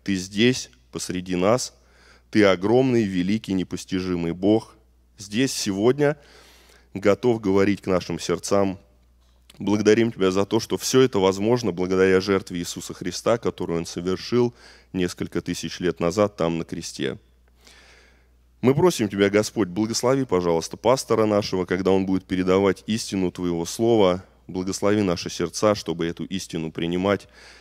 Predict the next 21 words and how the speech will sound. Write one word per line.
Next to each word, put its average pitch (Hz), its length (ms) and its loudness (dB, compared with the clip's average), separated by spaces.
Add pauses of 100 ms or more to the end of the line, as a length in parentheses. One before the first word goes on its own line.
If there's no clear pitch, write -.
Сегодня 127 400 0
здесь 127 300 0
пред 107 220 -8
Тобой 113 280 4
стоят 98 380 2
разные 92 440 0
люди, 95 540 -2 (240)
и 90 360 0 (200)
кому-то 120 380 2
нужно 98 300 -2
утешение, 90 840 0 (340)
ободрение, 92 920 2 (360)
надежда, 95 840 0 (520)
кому-то 127 360 2
нужно 113 320 4
обличение, 101 1000 2 (420)
кто-то 113 340 0
хочет - 360 -6
услышать - 420 -6
слова, 92 380 0
чтобы 87 480 -2